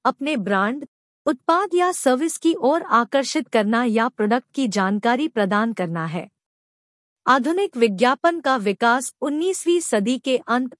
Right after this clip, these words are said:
और बीसवीं सदी की शुरुआत में हुआ। आज के समय में कई ऐसी बड़ी कंपनियां हैं जो विज्ञापन के क्षेत्र में काम कर रही हैं। आपको बता दें कि विज्ञापन के दो मुख्य माध्यम होते हैं।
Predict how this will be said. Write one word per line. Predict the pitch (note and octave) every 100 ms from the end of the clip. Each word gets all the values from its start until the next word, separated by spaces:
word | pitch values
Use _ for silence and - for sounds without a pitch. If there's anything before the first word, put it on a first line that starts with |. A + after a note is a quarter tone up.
| A#3+
और | B3+
बीसवीं | F#3+ A3 B3+ - D#4+
सदी | E4+ - G#3 B3+
की | A#3 D4
शुरुआत | D4+ A#3 G3+ G#3+ A#3+ -
में | G3+
हुआ। | F3 F3 D3+ _ _ _ _ _ _ _ _ _
आज | C#4 F#4 G#4+
के | G4+ G4+
समय | C4 A#3 D#4+
में | E4+ D4 -
कई | B3 D#4
ऐसी | G#4+ B3+ C4 - F#4+
बड़ी | A3+ A#3 C#4+
कंपनियां | A3+ G#3 A#3 C#4 D4+
हैं | G#3 G3 A3+ _ _ _
जो | A#3 F4
विज्ञापन | A#3+ A3 F#3+ D4 - F#4+
के | F#4 F#4
क्षेत्र | - C4 D4 F#4
में | F4 E4+ -
काम | A3 B3
कर | A3+ F3
रही | E3+ D#3+ F3
हैं। | F3+ - _ _ _ _ _ _ _ _ _ -
आपको | D4 F#4+ - G4+
बता | B3 A#3 C4+
दें | C#4+ A#3 A#3+ -
कि | D4+
विज्ञापन | G#3+ G#3+ F3 B3+ - F4+ F#4
के | D#4+
दो | G#3+ A3+ F4
मुख्य | E4+ B3+ - E4+
माध्यम | C#4+ G3+ F#3+ G#3+ B3
होते | G3 E3 F3+
हैं। | F3 -